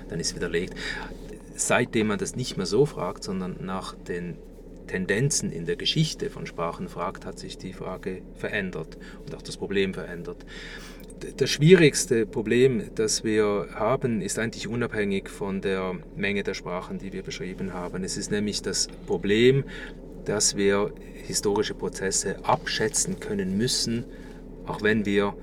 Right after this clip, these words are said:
aus einer Sprachfamilie nur eine einzige Sprache kennen. Ein berühmtestes Beispiel in Europa ist immer Baskisch. Baskisch hat keine Verwandten.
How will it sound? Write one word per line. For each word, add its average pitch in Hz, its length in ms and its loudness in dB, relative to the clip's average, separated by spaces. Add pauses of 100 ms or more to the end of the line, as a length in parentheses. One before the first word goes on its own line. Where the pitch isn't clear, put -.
(280)
aus 87 160 -6
einer 85 160 -2
Sprachfamilie 95 680 -2
nur 87 240 0
eine 98 280 4
einzige 87 420 -2
Sprache 85 460 -4
kennen. 85 420 -2
Ein - 80 -6
berühmtestes 90 560 -4
Beispiel 87 380 -2
in 90 100 -6
Europa 95 400 4
ist - 180 -4
immer 85 180 -6
Baskisch. - 680 0
Baskisch - 380 -8
hat - 120 -12
keine 90 200 -8
Verwandten. 107 560 -4